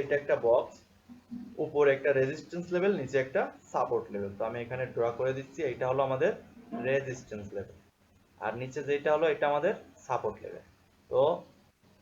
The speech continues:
এখানে মার্কেট কিভাবে চলাফেরা করে দেখেন, মার্কেট মনে করেন যে এখান থেকে আপে গেল, রেজিস্ট্যান্স থেকে বাড়ি খেয়ে হালকা একটু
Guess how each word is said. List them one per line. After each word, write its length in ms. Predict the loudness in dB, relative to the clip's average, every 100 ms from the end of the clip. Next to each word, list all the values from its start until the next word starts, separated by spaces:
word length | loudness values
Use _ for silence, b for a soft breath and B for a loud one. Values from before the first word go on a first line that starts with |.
| _ _ _ _ -6
এখানে 200 | 0 2
মার্কেট 260 | 2 2 -6 0
কিভাবে 240 | 4 4 4
চলাফেরা 340 | 2 2 2 2
করে 120 | -2 -4 -6
দেখেন, 220 | -6 -6 -16 -20 -20 _ _ _ 0
মার্কেট 300 | 0 2 -2
মনে 120 | -2 0
করেন 160 | 0 2
যে 40 | 0
এখান 140 | 2 0
থেকে 120 | 0 2
আপে 140 | 2 2
গেল, 100 | 2 2 -2 -8 -20 _ -2 0
রেজিস্ট্যান্স 480 | 0 -2 -8 -8 -4
থেকে 140 | -2 2 4
বাড়ি 200 | 4 2
খেয়ে 160 | -2 0 2
হালকা 220 | 2 2 -2
একটু 140 | -6